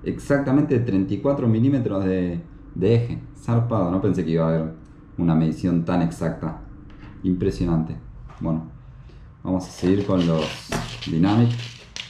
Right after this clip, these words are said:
que los tenemos acá ya abiertos. Dynamic de treinta y cuatro milímetros. ¿Serán más grandes o más chicos? Mm, ya de entrada entran en el calibre, así que son más chicos. Y tenemos treinta y tres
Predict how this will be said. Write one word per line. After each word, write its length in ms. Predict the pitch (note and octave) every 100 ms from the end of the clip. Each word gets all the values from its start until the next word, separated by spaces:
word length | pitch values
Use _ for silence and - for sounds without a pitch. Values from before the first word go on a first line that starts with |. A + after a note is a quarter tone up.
| - - - - - - -
que 120 | - D#2+
los 100 | -
tenemos 260 | E2 E2
acá 180 | D#2 E2
ya 180 | - E2
abiertos. 680 | F2 G2+ G#2+ A2 A2+ - - - - - - - - - - - - - - - - - - -
Dynamic 540 | E2+ E2 G2 G#2 -
de 160 | - E2+
treinta 260 | E2 E2 E2+
y 20 |
cuatro 240 | F#2 F2+
milímetros. 560 | E2+ F2 E2 D#2+ D#2+ - - -
¿Serán 360 | - E2 F#2
más 220 | F#2+ G2+ G2
grandes 260 | A2+ A#2+ F2+
o 20 |
más 140 | E2+
chicos? 580 | - - - - - - - -
Mm, 400 | C#3 - - -
ya 160 | - F2+
de 40 |
entrada 680 | F2 F2 G2+ A2+ A#2 - - -
entran 340 | F2+ F2+ E2+
en 140 | E2 D#2+
el 40 |
calibre, 260 | E2 E2+ D#2+
así 120 | F2+
que 80 | E2
son 280 | E2+ E2+ -
más 260 | F2 E2+ E2
chicos. 500 | - - - - - - _ _ - - - - - - -
Y 120 | F2+
tenemos 400 | F#2 G#2 G#2 - -
treinta 260 | - F2+ E2
y 60 | -
tres 440 | A#2 A#2 -